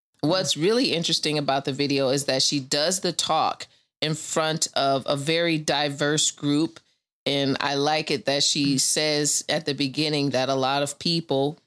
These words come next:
Speaker 1: would be uncomfortable with what she has to say. Um, and that
Speaker 2: And I know that this video was actually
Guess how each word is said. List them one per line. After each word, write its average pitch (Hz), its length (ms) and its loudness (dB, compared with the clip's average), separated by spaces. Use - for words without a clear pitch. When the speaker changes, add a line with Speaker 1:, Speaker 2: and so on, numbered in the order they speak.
Speaker 1:
would 143 140 0
be 135 160 2
uncomfortable 135 720 -2
with 135 160 -4
what 123 160 0
she - 160 0
has 131 320 0
to 107 100 -2
say. - 440 0
Um, 131 200 0
and 139 300 0
that - 580 0
Speaker 2:
And 208 260 2
I 220 120 2
know 220 200 2
that 190 220 0
this 196 220 2
video 175 440 2
was 156 160 2
actually 151 600 0